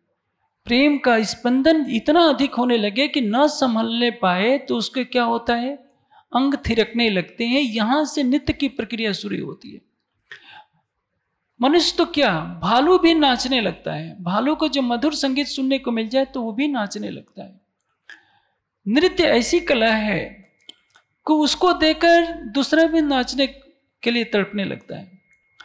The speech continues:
वो सोचता है कि अब दुनिया के गम भुला हम लेते हैं, लेकिन आनंद कहाँ है? आत्मा के हृदय में। जैसे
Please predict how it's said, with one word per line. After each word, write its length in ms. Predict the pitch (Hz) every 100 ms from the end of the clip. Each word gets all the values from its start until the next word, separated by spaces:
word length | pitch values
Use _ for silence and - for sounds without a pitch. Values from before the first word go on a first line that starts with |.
| -
वो 60 | 269
सोचता 460 | - 233 - 254
है 220 | 233 269
कि 220 | 262 277 240
अब 360 | 202 - - -
दुनिया 300 | 226 254 269
के 180 | 262 214
गम 260 | 226 247
भुला 260 | 196 214 208
हम 160 | 190
लेते 300 | 196 180 -
हैं, 280 | 180 185 - _ _ - - - _ 719 719 _ _ _ _ _ _ _ _ _ _ _ _ 208
लेकिन 540 | 214 226 214 - _ _ -
आनंद 360 | 226 254 285
कहाँ 360 | 285 262 262 277
है? 220 | 269 294 - _ _ _ _ -
आत्मा 340 | 190 180 208
के 160 | 185 175
हृदय 300 | 156 175 156
में। 220 | - - _ _ _ _ _ _ _ _ _ _ _ _ _ - -
जैसे 580 | 185 214 240 226 196 -